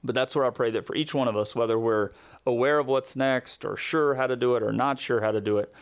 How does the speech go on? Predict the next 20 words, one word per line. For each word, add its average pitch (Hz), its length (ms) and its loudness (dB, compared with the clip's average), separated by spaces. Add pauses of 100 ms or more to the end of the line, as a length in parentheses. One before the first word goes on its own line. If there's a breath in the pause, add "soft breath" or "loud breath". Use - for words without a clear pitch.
(380 loud breath)
what 120 140 0
I 113 40 0
rely 110 460 2
on 117 180 2
and 107 100 -2
what 107 140 2
I'm 104 140 -2
confident 117 540 -2
in 101 120 -2
is 98 160 -6
that - 140 -8
you 135 220 2
are 123 120 2
the 120 100 -4
Christ 127 500 -4
whose 110 220 -8
kingdom 139 420 -2
has 120 300 -2
no 104 200 -2
end, 170 360 -4